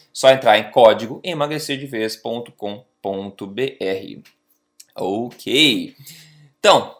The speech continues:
vamos ver essa questão aí. Eu vi no, no Twitter também, eu resolvi colocar aqui só pra gente, enfim, se descontrair um pouquinho.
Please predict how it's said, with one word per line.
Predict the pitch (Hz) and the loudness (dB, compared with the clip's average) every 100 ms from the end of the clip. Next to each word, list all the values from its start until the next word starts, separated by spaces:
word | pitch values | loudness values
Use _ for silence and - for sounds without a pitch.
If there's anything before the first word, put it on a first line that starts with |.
| _ - | _ -6
vamos | 208 - | -6 0
ver | 147 | 0
essa | 147 | 0
questão | 127 120 123 107 | -4 -4 -2 0
aí. | 101 104 | 0 0
Eu | 120 | -2
vi | 170 | -4
no, | 196 147 107 - | -2 0 -2 -6
no | 120 | -12
Twitter | 120 107 104 98 | -8 -8 -8 -8
também, | 98 117 120 - | -4 -6 -6 -12
eu | 117 123 | -8 -4
resolvi | 135 120 101 110 | -2 -4 -6 -8
colocar | - 110 107 | -8 -8 -2
aqui | 104 131 | -2 -4
só | 135 | -14
pra | 185 | -14
gente, | 226 - 107 104 - - | -14 -14 -12 -10 -12 -16
enfim, | - 113 | -14 -14
se | - | -14
descontrair | 110 - 135 123 117 | -16 -6 -4 -2 -2
um | |
pouquinho. | 117 120 - | -4 -10 -12